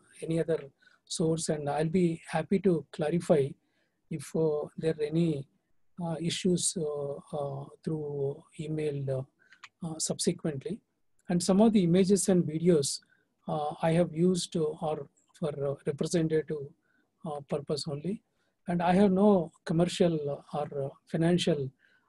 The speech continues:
uh, interest, uh, uh, uh, or disclosures in this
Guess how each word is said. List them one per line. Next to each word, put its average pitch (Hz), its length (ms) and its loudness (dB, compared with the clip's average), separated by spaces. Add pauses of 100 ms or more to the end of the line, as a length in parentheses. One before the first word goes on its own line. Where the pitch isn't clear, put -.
(180)
uh, 160 260 -10 (180)
interest, 151 480 -8
uh, 139 200 -4 (680)
uh, 143 260 -10 (500)
uh, 143 260 -8 (140)
or 143 200 -8
disclosures 143 680 -10
in 139 100 -12
this - 260 -8